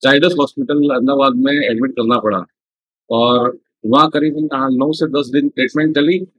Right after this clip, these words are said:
और treatment के बाद थोड़ा उसके स्वास्थ्य में सुधार हुआ, लेकिन फिर भी इतनी depress होने के कारण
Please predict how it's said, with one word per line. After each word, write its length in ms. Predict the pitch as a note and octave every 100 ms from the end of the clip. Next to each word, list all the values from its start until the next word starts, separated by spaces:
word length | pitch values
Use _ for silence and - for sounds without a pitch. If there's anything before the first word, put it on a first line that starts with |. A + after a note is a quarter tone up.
| _ _ -
और 140 | B2+ C3
treatment 460 | C3 C3 D#3+ D#3+
के 80 | D#3+
बाद 200 | C#3 D3
थोड़ा 280 | - C#3+ C#3+
उसके 220 | C3+ D3
स्वास्थ्य 380 | - C3 - C#3
में 280 | E3+ G3+ - _ _
सुधार 360 | - C#3 D3+ D#3+
हुआ, 320 | C3+ A2+ F#2+ - _ -
लेकिन 200 | C3 D3
फिर 260 | D3 D#3 E3
भी 200 | E3+ D#3
इतनी 240 | - E3
depress 500 | C#3 C3+ D3+ D#3+ D#3 -
होने 180 | B2+ D#3
के 140 | D#3+
कारण 320 | D#3+ C3 C#3